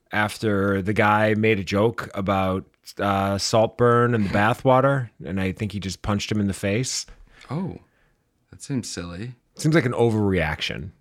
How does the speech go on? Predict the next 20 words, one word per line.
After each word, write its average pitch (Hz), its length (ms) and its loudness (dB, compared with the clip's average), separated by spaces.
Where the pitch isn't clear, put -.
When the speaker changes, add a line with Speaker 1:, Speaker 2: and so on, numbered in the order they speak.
Speaker 2:
Yeah. 95 260 -10
That, 98 360 -6
uh, 101 500 -6
he's - 120 -20
probably 123 200 -6
just 107 180 -8
tired 92 300 -2
of 87 80 -10
talking 90 320 -6
about 90 160 -6
Saltburn. 90 640 -6
He's, 95 140 -14
like, 95 220 -20
<laughs> - 360 -20
fighting 98 460 0
his 92 140 -2
way 95 280 -2
out 92 160 -4
of 95 100 -8
interviews. 98 760 -8